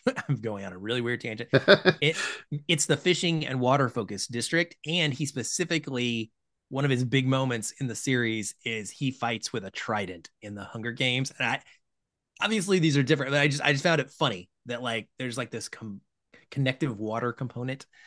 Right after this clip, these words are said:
Speaker 1: uh, uh, between his character. But yeah, that one, that one doesn't work for me. The ship in a bottle thing, I, I lost it. I, that's when I really
Speaker 2: <laughs>
Speaker 1: am starting to question my enjoyment of the whole series, 'cause I'm like, "What are we doing?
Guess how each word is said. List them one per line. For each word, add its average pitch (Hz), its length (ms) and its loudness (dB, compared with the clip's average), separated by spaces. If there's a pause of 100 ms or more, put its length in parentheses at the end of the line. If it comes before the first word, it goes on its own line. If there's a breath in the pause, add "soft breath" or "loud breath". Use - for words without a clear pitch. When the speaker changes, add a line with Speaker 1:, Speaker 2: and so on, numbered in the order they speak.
(280 soft breath)
Speaker 1:
uh, 127 180 -10 (260)
uh, 120 120 -8
between 127 280 -4
his 131 120 -4
character. 139 460 -6 (220 soft breath)
But 143 80 2
yeah, 127 220 6
that 139 200 2
one, 123 300 -2 (220)
that 135 100 2
one 170 100 4
doesn't 139 160 2
work 117 120 -2
for 120 80 -8
me. 113 100 -4
The 113 100 -4
ship 180 220 -2
in 165 60 0
a 139 60 2
bottle 117 320 0
thing, 107 320 -6
I, 104 300 -10 (240)
I 104 120 -6
lost 85 360 -10
it. 78 180 -18
I, 131 260 -10
that's 147 300 0
when 139 180 2
I 113 120 2
really 107 760 0
Speaker 2:
<laughs> - 80 -20
Speaker 1:
am 107 320 -10
starting 117 360 0
to 98 80 -12
question 107 520 -6
my 98 200 -8
enjoyment 87 480 -12 (140)
of 85 80 -18
the - 60 -12
whole 92 200 -14
series, 82 400 -12
'cause 101 140 -10
I'm 92 140 -12
like, 85 220 -14
"What 113 380 -10
are 104 120 -16
we 92 120 -14
doing? 82 160 -20